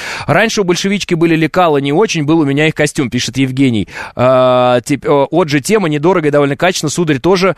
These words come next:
но уже дороговато», пишет Гарри. Вот, Гарри, я просто коротко ответил на вопросы, да, наших слушателей. Много ли на мне чего-то российского производства? Вы можете удивиться, сколько на вас российского производства, если когда-нибудь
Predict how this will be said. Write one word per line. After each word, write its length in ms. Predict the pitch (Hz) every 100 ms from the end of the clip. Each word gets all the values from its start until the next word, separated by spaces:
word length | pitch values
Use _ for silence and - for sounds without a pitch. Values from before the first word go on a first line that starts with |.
| -
но 180 | 127 151
уже 400 | 170 131 196 214 180
дороговато», 560 | 170 180 240 175 123
пишет 280 | - - 117
Гарри. 320 | 127 104 - - - -
Вот, 160 | 233
Гарри, 200 | 190 277
я 160 | 196 214
просто 280 | 240 233 214
коротко 440 | - 269 214 170
ответил 340 | 160 185 - 139
на 80 |
вопросы, 420 | 131 135 135 107 104
да, 160 | 156
наших 280 | 170 143 -
слушателей. 420 | - 139 - 92
Много 300 | 104 170 190
ли 100 | 165
на 160 | 131 120
мне 300 | 117 151 165
чего-то 320 | - 123 127
российского 460 | 113 110 127 - 113
производства? 540 | 117 113 110 98 -
Вы 160 | 120 156
можете 300 | 220 220 208
удивиться, 720 | 190 170 180 180 139 107 95
сколько 320 | - 123 123
на 100 | 123
вас 160 | 135 120
российского 400 | 123 127 - 113
производства, 480 | 120 131 185 -
если 220 | 135 123 139
когда-нибудь 500 | 127 135 185 175